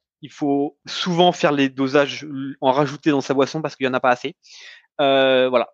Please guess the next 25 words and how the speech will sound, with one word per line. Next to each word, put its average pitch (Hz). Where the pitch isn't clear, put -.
pour 151
les 147
efforts 180
au-dessus 170
de -
six 127
heures. -
Par 180
contre, 226
euh, 147
en 156
récupération 165
et 151
autres, 202
euh, 139
c'est -
très -
marketing. 160
Et 127
les 135
études, 147
euh, 123
ne 127
montrent 123
que 120